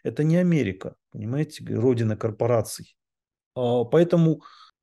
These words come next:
вместо того, чтобы некрасивым образом, а,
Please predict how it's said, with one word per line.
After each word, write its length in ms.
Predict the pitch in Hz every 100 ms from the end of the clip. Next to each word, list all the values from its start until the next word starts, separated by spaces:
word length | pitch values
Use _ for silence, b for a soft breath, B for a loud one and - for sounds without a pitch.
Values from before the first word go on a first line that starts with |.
| _ -
вместо 360 | 147 170 175
того, 280 | - 170 175
чтобы 1000 | 165 - 151 143 156 151 147 143 120 95 _ _ _ _ _ _ -
некрасивым 880 | 127 147 156 160 170 - 160 143 143
образом, 840 | 175 123 127 117 123 120 113 113 _ _ _
а, 460 | 139 123 117 117